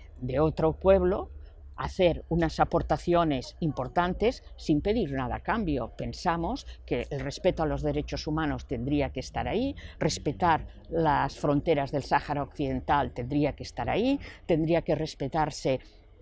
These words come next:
eh, la, el vacío que se está haciendo de sus riquezas naturales. Todo esto hay que ponerlo encima de la mesa. Yo puedo cooperar contigo,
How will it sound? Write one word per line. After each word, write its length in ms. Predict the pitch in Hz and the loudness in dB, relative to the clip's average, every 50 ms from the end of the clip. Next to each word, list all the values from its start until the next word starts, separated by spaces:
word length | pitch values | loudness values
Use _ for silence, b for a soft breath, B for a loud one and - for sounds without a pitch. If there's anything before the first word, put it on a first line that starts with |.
| - - | -8 0
eh, 400 | - 170 160 151 151 143 139 135 - | 2 2 4 4 4 2 0 0 0
la, 320 | - 170 147 135 - - - | 0 2 2 2 0 -2 0
el 160 | 180 165 156 | 2 2 2
vacío 400 | 147 156 143 - - 185 170 151 | 2 0 -2 2 4 6 6 6
que 80 | - 160 | 4 0
se 120 | - - | 0 -2
está 200 | 147 - - 151 | -2 0 0 -2
haciendo 460 | - - 160 160 156 156 139 131 131 - | 0 2 0 2 2 2 2 0 -2 0
de 120 | - 160 151 | -2 -2 -2
sus 180 | - - 131 | 0 -2 -2
riquezas 560 | 131 139 131 - - 185 180 - - 143 - | 0 -2 -2 2 2 2 2 2 -2 -4 -2
naturales. 720 | 139 127 120 - 135 139 196 226 254 254 285 339 349 - B B B B B - | -2 -4 -4 -4 0 2 4 4 4 4 2 0 -2 -6 B B B B B 4
Todo 260 | - 214 214 226 190 | 6 6 8 8 6
esto 280 | 139 - - - 254 | 6 4 2 0 2
hay 80 | 285 262 | 2 4
que 140 | - 233 - | 2 2 2
ponerlo 400 | - 139 151 185 254 247 190 151 | 2 -2 -2 -2 -2 -2 -2 -2
encima 340 | 147 - - 139 143 135 131 | -2 -2 -2 -2 -2 0 0
de 80 | 131 | 0
la 120 | 127 123 120 | -2 -2 -2
mesa. 460 | 123 120 117 - - - 110 107 - - - - - - _ - - - - - - | -4 -6 -8 -10 -10 -10 -10 -10 -12 -20 -20 -20 -20 -20 _ -20 -20 -20 -20 -18 -8
Yo 180 | 147 156 180 180 | 2 2 2 2
puedo 340 | - 180 226 262 185 160 - | 6 6 6 6 6 4 0
cooperar 480 | 156 147 - 156 147 143 139 135 - | -2 -2 0 0 0 2 0 0 0
contigo, 600 | - 156 143 139 - 156 147 135 123 123 117 - | 2 2 2 2 2 0 -2 0 -2 -4 -6 -8